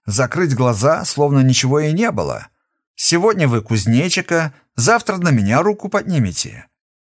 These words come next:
Плохо это. Мужики, объясните им, а то у меня слова закончились".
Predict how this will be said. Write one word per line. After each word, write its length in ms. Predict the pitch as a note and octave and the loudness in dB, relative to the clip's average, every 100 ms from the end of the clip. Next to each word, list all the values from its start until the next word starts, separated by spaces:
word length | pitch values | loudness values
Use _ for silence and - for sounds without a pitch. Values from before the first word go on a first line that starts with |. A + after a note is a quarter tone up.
| _ | _
Плохо 400 | - A3 A3+ - | 0 0 0 -2
это. 440 | C3 D#2 G1+ - _ _ _ _ _ _ | -6 -6 -12 -18 _ _ _ _ _ _
Мужики, 440 | - G#3 G3+ - G2+ | -2 0 0 -2 0
объясните 680 | B2+ G#3 G#3 D4 F3+ - B1 | 0 0 -2 -2 -4 -6 -10
им, 240 | - - _ - | -14 -20 _ -6
а 140 | G#2 | -4
то 180 | G3 G#2+ | -2 -2
у 60 | |
меня 280 | F#3+ F#3 F3+ | -2 -2 0
слова 380 | F3 E3+ C#3 E3 | 0 0 0 0
закончились". 840 | F3+ - F#2 D2+ - - - - | -2 -6 -8 -8 -12 -12 -12 -12